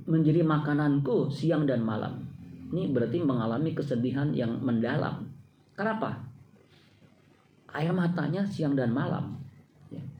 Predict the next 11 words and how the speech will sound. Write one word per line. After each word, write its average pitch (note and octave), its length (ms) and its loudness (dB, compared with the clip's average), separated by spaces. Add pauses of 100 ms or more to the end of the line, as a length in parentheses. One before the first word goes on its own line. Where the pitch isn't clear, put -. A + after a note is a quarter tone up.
(160)
Karena F3+ 320 2
sepanjang E3 560 2
hari E3+ 240 2
orang E3+ 240 2
berkata C3+ 480 0
kepadaku, G2+ 640 -2 (160)
"Di G#3+ 160 2
mana B3+ 400 -2
Allahmu?" B2 560 -4 (1120)
Nah, - 240 -10
ini B2+ 320 -2